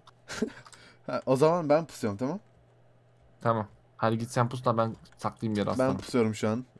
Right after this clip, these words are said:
Speaker 1: Pitteyim. Ve bekliyoruz Limon'u.
Speaker 2: Nojtip var değil mi?
Speaker 1: Evet, var. Ama haritanın çok dışına koyma.
Speaker 2: Yok.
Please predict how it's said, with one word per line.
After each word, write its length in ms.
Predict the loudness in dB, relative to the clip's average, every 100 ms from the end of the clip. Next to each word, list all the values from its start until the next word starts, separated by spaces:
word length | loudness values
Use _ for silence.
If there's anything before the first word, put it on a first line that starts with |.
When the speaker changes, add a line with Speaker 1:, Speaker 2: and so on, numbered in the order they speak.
| _
Speaker 1:
Pitteyim. 400 | -18 -8 -4 -4 -8 _ -20 -8
Ve 220 | -4 -4 -6 _ _ _ -6
bekliyoruz 480 | -6 -2 -2 -2
Limon'u. 300 | -4 -4 -6 -8 -16 _ _ _ _ 2
Speaker 2:
Nojtip 580 | 6 6 4 0 2 6
var 200 | 6 4
değil 120 | 0
mi? 200 | 0 -2 -6 _ _ _ -14
Speaker 1:
Evet, 300 | -6 -4 -2
var. 240 | -2 -4 -14 _ _ _ -2
Ama 260 | 0 2
haritanın 360 | 4 4 4 -2
çok 200 | -4 -6
dışına 300 | -6 -4 -4
koyma. 280 | -2 -4 -6 _ _ _ -20 -20 _ _ -2
Speaker 2:
Yok. 340 | 0 0 -2